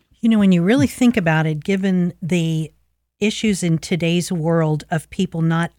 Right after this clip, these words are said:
understanding science, not necessarily believing science, the way to understand it, the way to believe it and understand where it's going, whether it's the Big Darby or climate change when the world is hot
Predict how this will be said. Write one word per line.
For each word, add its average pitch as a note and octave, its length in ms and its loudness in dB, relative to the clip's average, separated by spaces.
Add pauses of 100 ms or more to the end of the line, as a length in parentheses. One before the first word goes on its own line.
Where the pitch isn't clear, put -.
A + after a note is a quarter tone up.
(140)
understanding G3 880 0
science, G#3 800 -2
not F3 200 -2
necessarily F3+ 480 -4
believing F#3 520 -2
science, G3 500 -2 (340)
the F3 100 -4
way E3+ 140 2
to F3 80 0
understand E3 600 -2
it, D#3+ 140 -8
the E3 80 -2
way D#3 180 0
to D#3 80 -2
believe E3+ 400 -4
it G3 100 -2
and E3 160 0
understand D#3+ 800 -4
where F3 320 0
it's F3+ 240 -4
going, G3 680 0 (720)
whether D#3+ 240 -2
it's - 320 -10 (320)
the F#3+ 60 -2
Big F3+ 220 0
Darby G3+ 380 2
or E3 280 0
climate G#3 420 -2
change G3+ 480 -2
when F3 460 -2
the F3 100 -4
world F#3 360 0
is F3+ 360 -2 (400)
hot F#3 320 -4